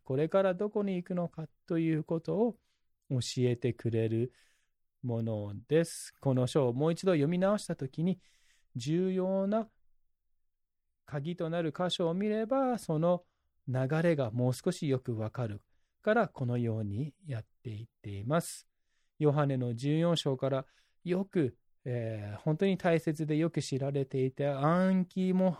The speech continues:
する価値のある箇所を二つ選びました。一つ目がヨハネの十四章の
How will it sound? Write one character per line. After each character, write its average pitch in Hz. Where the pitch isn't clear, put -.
す -
る 170
価 202
値 196
の 180
あ 196
る 208
箇 147
所 147
を 185
二 170
つ 220
選 123
び 113
ま 120
し -
た。 -
一 160
つ -
目 196
が 208
ヨ 139
ハ 127
ネ 117
の 110
十 151
四 190
章 165
の 151